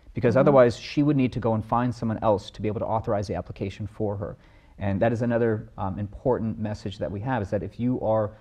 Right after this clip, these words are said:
Speaker 1: an agency which works with people who are eligible, uh, uh, hospitals, nursing homes, rehabilitation centers, schools, um, uh,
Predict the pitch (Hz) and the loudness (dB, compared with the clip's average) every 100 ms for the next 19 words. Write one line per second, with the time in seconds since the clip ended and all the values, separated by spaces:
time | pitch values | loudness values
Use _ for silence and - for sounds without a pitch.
0 | - - 117 117 113 110 - 101 101 - | -20 -6 0 2 0 -4 -6 -6 -6 -6
1 | 120 - 107 113 110 107 101 95 98 101 | -6 -6 -10 -8 -6 -4 -2 -4 -6 -8
2 | 85 - 85 90 127 - - - 131 113 | -8 -6 -6 -8 -8 -8 -8 -2 -2 -2
3 | - 92 - 117 120 117 110 90 90 120 | -4 -8 -6 -4 -4 -4 -6 -6 -6 -4
4 | 127 123 113 90 - 101 92 - - - | -2 -2 -2 -6 -6 -8 -8 -10 -14 -18
5 | - 135 123 73 - - - - - 98 | -4 -2 0 -2 -8 -20 -20 -16 -2 0
6 | 98 95 92 - - - - - _ 113 | 2 0 -6 -12 -20 -20 -20 -20 _ -2
7 | 95 | -2